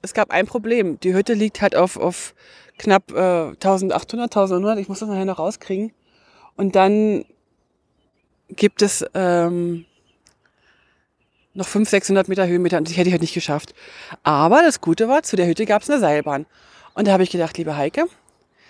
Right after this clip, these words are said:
in den Ferien gönnt man sich ja was.“ Bin ich zu der Seilbahn hingegangen,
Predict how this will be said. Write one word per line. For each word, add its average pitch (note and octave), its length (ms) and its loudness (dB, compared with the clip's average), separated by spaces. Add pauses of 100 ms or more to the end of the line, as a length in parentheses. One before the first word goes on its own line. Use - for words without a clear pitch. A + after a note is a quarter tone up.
(300)
in F#3+ 100 -4
den F3+ 140 4
Ferien E3+ 300 2
gönnt D#3 200 2
man A#3 140 0
sich A#3+ 140 -2
ja C4+ 100 2
was.“ D#4 260 -4 (600)
Bin F#3 100 -4
ich F3 80 -4
zu - 60 -10
der C#3+ 120 -2
Seilbahn C4 320 4
hingegangen, A#3+ 580 -2